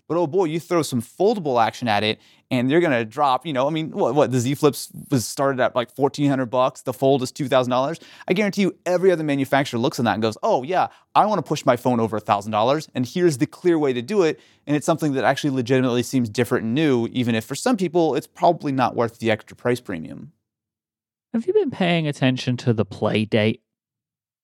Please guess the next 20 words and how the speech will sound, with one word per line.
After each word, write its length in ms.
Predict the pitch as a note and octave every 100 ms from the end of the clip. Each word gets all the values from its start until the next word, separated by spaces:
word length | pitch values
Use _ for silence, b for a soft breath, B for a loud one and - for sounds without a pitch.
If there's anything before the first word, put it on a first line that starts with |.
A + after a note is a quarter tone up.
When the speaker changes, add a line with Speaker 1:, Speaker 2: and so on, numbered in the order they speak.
| _ _ _ _ _ _ -
Speaker 1:
Dude, 220 | C4+ C4
this 140 | G#4
thing 160 | - A#4+
is 120 | A4+ -
so 320 | - C4+ D4
cool. 500 | - G4+ G4 D3+ B2
Like, 160 | B3+ - - -
I 80 | B3
don't 280 | B3+ D#4
know 240 | A3 G3 G3+
what 120 | G3+
I 60 | F#3
would 120 | C3
do 120 | C3
with 120 | F#3
it, 220 | F#4+ G4+
but 100 | G3+
it's 200 | F#4+ F#4
so 280 | - - C#4+
cool. 520 | B3 F4+ G4+ A#2+ A2